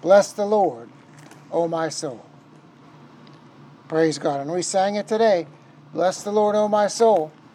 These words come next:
and worship his holy name." As we praise and worship,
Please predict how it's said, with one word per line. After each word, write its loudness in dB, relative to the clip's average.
and -6
worship 4
his -10
holy 0
name." -4
As -2
we 4
praise 4
and -6
worship, -2